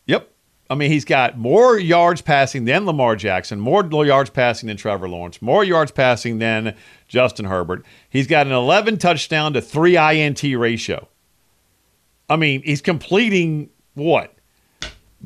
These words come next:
sixty-eight, sixty-nine percent of his passes?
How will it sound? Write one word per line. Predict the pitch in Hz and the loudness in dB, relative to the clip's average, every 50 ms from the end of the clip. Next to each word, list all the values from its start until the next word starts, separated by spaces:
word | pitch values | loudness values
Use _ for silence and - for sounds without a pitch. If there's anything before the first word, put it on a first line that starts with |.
| - - _ | -20 -14 _
sixty-eight, | - - - 226 - - - 240 202 160 147 175 208 190 | -4 -2 -2 -2 -2 -4 -4 -2 0 2 2 2 0 -2
sixty-nine | - - 185 - - 233 190 175 175 - - | -4 -4 -4 -2 -2 -2 0 0 0 -2 -2
percent | - 359 - 185 190 | -6 -4 -2 -2 -2
of | 202 | -2
his | 190 143 | -4 -6
passes? | - - 143 135 143 - - 214 214 202 - - _ | -2 0 2 2 2 0 -2 -6 -8 -8 -10 -16 _